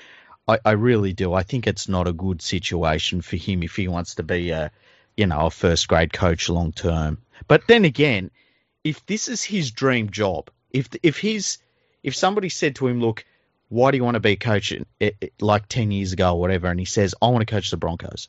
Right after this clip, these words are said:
That's it. Nothing else matters to me." And he's finally got that role, then, you know, it's hard to argue with the decision he made.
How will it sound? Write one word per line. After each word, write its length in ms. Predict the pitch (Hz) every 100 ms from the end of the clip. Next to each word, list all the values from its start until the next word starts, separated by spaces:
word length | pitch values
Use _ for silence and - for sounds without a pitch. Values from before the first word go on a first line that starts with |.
| _ _ -
That's 260 | 104 -
it. 160 | 92 - -
Nothing 300 | 117 117 120
else 180 | 104 -
matters 280 | 90 87 -
to 80 | 80
me." 160 | - - - - - _
And 120 | 117 120
he's 160 | -
finally 340 | - 135 131 120
got 300 | 117 120 104
that 160 | 95 -
role, 360 | 156 139 110
then, 380 | 110 123 127 117 - -
you 140 | 143
know, 160 | 98 113
it's 100 | 113
hard 220 | 147 135
to 100 | -
argue 380 | - 98 95 82
with 140 | 85 -
the 100 | 87
decision 460 | 85 - 87 87
he 80 |
made. 80 | 85